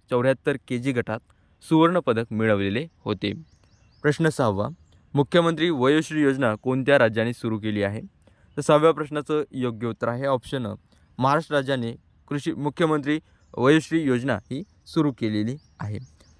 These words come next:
त्यानंतर प्रश्न सातवा असा आहे, सोलर ऊर्जेवर चालणारे पहिले विमानतळ कोणते आहे?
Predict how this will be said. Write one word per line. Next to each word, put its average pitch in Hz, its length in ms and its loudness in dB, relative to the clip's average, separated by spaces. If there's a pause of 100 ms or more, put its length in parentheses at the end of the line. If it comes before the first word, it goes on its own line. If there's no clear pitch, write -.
(120)
त्यानंतर 113 200 2
प्रश्न 120 260 -2
सातवा 135 420 2
असा 147 140 2
आहे, 117 200 0 (500)
सोलर 175 300 6
ऊर्जेवर 160 380 2
चालणारे 127 500 2
पहिले 165 380 -2
विमानतळ 120 440 -2
कोणते 143 360 -6
आहे? 107 360 -8